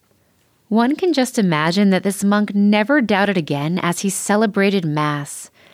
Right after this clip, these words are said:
And centuries later, the faithful still come in great numbers to venerate the precious relics preserved in a crystal chalice and monstrance.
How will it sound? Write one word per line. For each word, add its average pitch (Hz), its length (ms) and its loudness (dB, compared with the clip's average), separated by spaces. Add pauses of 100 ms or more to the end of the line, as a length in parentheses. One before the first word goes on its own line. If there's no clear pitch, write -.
(280)
And 233 160 -2
centuries 349 600 2
later, 202 400 0
the 226 100 -2
faithful 269 480 -2
still 269 520 0
come 185 420 -2
in 196 180 0
great 247 460 -2
numbers 151 560 -4 (360)
to 254 120 -2
venerate 233 500 0
the 226 80 -6
precious - 580 -6
relics 190 360 -4
preserved 185 720 -4
in 196 100 -2
a 175 80 -2
crystal - 460 -4
chalice 156 580 -6
and 165 160 -4
monstrance. 156 840 -10